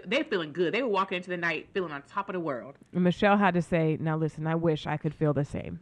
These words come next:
Speaker 2: I do.
Speaker 1: <laughs>
Speaker 2: But I don't.
Speaker 1: Psych.
Speaker 2: In fact, I
Speaker 1: Correct.
Speaker 2: feel unappreciated and unseen.
Speaker 1: I feel the
Speaker 2: The two things I
Speaker 1: opposite.
Speaker 2: asked you did not make me feel."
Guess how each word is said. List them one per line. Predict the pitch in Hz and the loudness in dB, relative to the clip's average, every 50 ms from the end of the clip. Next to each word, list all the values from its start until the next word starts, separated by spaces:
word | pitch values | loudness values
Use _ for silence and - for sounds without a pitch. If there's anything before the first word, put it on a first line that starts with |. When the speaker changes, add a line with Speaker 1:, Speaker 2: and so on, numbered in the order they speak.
| - | -4
Speaker 2:
I | - 160 160 | -2 -2 -2
do. | - - - - - 180 _ | -2 -4 -6 -6 -6 -8 _
Speaker 1:
<laughs> | - 202 180 - - 330 320 311 320 320 320 320 320 320 | -4 -4 -4 -2 -4 -6 -4 -4 -4 -6 -4 -2 2 4
Speaker 2:
But | 202 185 | 4 6
I | 170 165 165 156 147 | 6 6 6 4 4
don't. | - 240 247 254 254 - | 2 2 2 2 0 -2
Speaker 1:
Psych. | _ - - _ _ _ _ - | _ -20 -20 _ _ _ _ -2
Speaker 2:
In | - 185 185 | -2 -2 -2
fact, | - - 170 165 | 0 2 2 2
I | 170 | 2
Speaker 1:
Correct. | 151 123 - 170 170 - | 2 0 0 0 0 0
Speaker 2:
feel | 170 156 | 0 2
unappreciated | 147 156 156 165 156 - 165 156 - - 160 151 147 156 147 151 | 2 0 0 -2 -2 -2 -4 -4 -2 -2 -4 -2 -2 -4 -6 -6
and | 143 147 | -6 -6
unseen. | 139 98 160 147 - - 160 | -6 -8 -10 -12 -10 -10 -8
Speaker 1:
I | 208 | -4
feel | 180 160 | -4 -4
the | 143 151 170 | -4 -4 0
Speaker 2:
The | 175 185 | 0 2
two | 170 - 208 190 | 2 4 2 2
things | - - 175 170 165 | 2 2 0 0 2
I | 165 | 0
Speaker 1:
opposite. | 151 151 160 | 2 2 0
Speaker 2:
asked | 160 156 - - | 0 -2 -2 -4
you | 160 | -4
did | 147 156 139 | -4 -2 -4
not | 147 135 - - | -4 -6 -6 -6
make | 151 147 - - - | -6 -8 -8 -8 -12
me | 80 | -14
feel." | - - - - - | -12 -12 -12 -12 -12